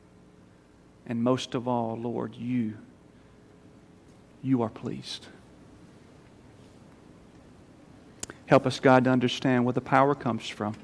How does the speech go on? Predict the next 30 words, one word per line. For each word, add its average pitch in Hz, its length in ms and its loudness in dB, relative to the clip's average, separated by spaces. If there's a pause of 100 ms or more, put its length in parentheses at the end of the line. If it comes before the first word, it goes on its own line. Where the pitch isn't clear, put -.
(500)
It - 140 -6
comes 113 240 0
from 104 240 -6
you. 104 160 -4 (2250)
As 127 180 6
you 131 80 2
continue 131 320 6
to 123 100 0
pray, 131 320 6
you 127 140 4
may 127 140 6
be 127 160 2
here 131 160 6
this 127 260 0
morning 131 340 4
and 117 80 2
you 131 80 4
don't 131 160 4
know 131 120 6
the 127 60 2
Lord 131 260 4
as 127 180 0
your 127 80 -2
Savior. 127 460 0
Jesus 135 480 0
came 135 260 4
to 135 60 2
die 139 240 8
for 135 160 -2
you, 139 260 2